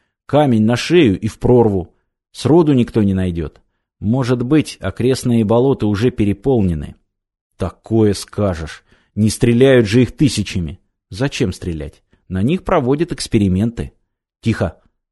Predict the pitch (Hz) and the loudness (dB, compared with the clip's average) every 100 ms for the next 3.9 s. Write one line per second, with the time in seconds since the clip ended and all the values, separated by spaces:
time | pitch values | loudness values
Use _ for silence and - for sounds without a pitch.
0 | _ 90 - 98 98 90 90 85 123 139 | _ -12 -6 -2 -2 -2 -4 -4 -2 -2
1 | - - _ - 110 - 139 135 131 120 | -6 -20 _ -6 -4 0 2 2 2 0
2 | 107 98 92 123 123 - 95 90 107 101 | 2 2 2 4 2 0 -6 -2 0 0
3 | 104 - 101 101 98 92 80 76 76 | -4 -4 -2 -2 0 -2 -4 -8 -12